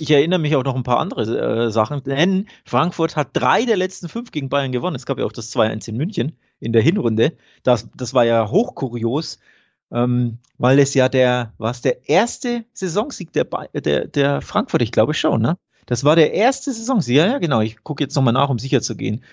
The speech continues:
Siebter Spieltag, erster Saisonsieg der, der Frankfurter, die davor einfach nicht gewinnen konnten in der Bundesliga, just in München bei den Bayern. Also auch irgendwo, ne?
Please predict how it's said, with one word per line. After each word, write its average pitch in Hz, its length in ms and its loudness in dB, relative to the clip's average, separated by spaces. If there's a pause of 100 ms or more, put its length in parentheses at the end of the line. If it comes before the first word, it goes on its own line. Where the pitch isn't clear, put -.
(100)
Siebter 220 360 4
Spieltag, 180 760 -6
erster 185 300 0
Saisonsieg 175 440 -2
der, 147 300 2
der 135 340 0
Frankfurter, 147 520 -2
die 135 180 -2
davor 143 400 4
einfach 151 340 -4
nicht 269 300 -6
gewinnen 226 340 0
konnten 135 260 0
in 127 60 -2
der 123 80 2
Bundesliga, 135 500 -2 (260)
just 160 480 0 (140)
in 175 240 4
München 147 460 -2
bei 107 160 0
den 110 160 -4
Bayern. - 340 -4 (600)
Also 120 200 2
auch 143 240 2
irgendwo, 131 380 0
ne? 196 260 -2